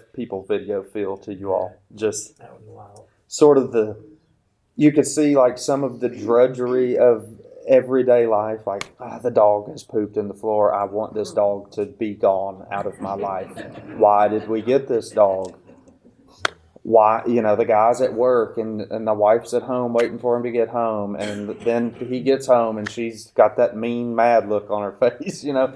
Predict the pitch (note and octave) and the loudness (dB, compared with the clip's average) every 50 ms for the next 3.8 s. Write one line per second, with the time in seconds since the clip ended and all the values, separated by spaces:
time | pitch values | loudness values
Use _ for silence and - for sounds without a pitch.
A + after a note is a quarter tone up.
0 | - - - - D#3 D#3 D#3 D#3 - B2+ C3 C3 C3+ C#3 C3+ - - C#3+ C3 A#2+ | -10 -4 2 4 4 4 4 4 4 4 4 4 2 0 0 0 4 4 4 4
1 | B2 - - - B2+ B2+ C3 C#3 D3 C#3+ C#3+ D3 C#3+ C#3+ C#3+ C3+ A#2+ A2+ A#2+ B2 | 4 0 -2 -2 0 2 4 4 4 2 2 0 2 2 2 2 0 -2 -8 -6
2 | C3 - C3 A#2+ A#2 A2 G#2+ G#2+ G#2 G#2+ A#2 A2 G#2+ A2 - A2+ A2 G#2+ - - | -2 0 0 2 0 -2 -6 -8 -6 -2 -2 -2 -2 -2 -2 0 0 0 -2 -4
3 | G#2 G2+ G2+ G2+ G2 G2 - - G2+ G2+ F#2+ F#2+ F#2 F#2 F#2 | -10 -10 -8 -8 -8 -8 -8 -6 -8 -8 -8 -8 -8 -10 -10